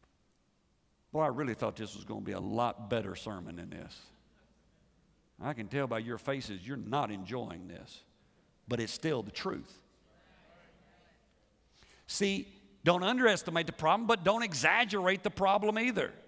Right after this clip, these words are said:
You know, don't go, oh, I've, I've heard people say,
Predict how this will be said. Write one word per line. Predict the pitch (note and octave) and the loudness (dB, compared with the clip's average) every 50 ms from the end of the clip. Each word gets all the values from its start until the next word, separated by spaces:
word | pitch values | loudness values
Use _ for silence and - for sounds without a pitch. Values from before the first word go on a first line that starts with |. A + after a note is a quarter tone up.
| - - _ _ _ _ - | -20 -20 _ _ _ _ -4
You | F3 A3 | -2 2
know, | - G#3 | 2 4
don't | F3 G3+ A#3+ B3+ A3+ | 4 4 2 4 4
go, | A3+ G#3+ | 4 6
oh, | G3 G3 G#3 | 6 6 4
I've, | F#3 F#3+ G3+ G3 G3 G3+ F#3 - - - - | 4 4 4 4 4 2 2 0 -14 -6 4
I've | - G3+ G#3 | 6 6 6
heard | G3+ G#3 E3+ | 6 2 2
people | G3 F#3 F3+ E3 | 2 2 2 4
say, | - G3+ D#3+ - | 6 6 6 6